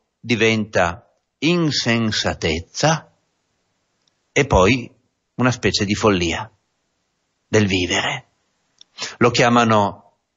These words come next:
il tritatutto, no? Il quotidiano, dove tutti corrono, corrono, corrono, ma se chiedi a una persona: "Dove vai?", alla fine dici: "Oh, oh, non lo so dove vado".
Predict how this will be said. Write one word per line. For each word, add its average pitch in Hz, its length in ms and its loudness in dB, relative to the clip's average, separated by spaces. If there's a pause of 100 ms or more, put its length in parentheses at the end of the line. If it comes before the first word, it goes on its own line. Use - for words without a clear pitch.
il 104 460 -4
tritatutto, 120 840 0
no? 151 340 2
Il 95 480 -2
quotidiano, 92 840 0 (580)
dove 170 220 2
tutti 254 260 0
corrono, 123 460 2
corrono, 127 440 2
corrono, 110 600 0
ma 135 160 -2
se 143 100 -8
chiedi 147 220 -2
a 135 60 2
una 131 100 2
persona: 131 320 0 (280)
"Dove 185 280 0
vai?", 85 420 -4 (1120)
alla 104 180 0
fine 101 500 -2
dici: 98 320 -2 (140)
"Oh, 147 140 2
oh, 82 420 -2 (1300)
non 143 160 2
lo 135 100 4
so 196 180 4
dove 110 220 2
vado". 87 600 -2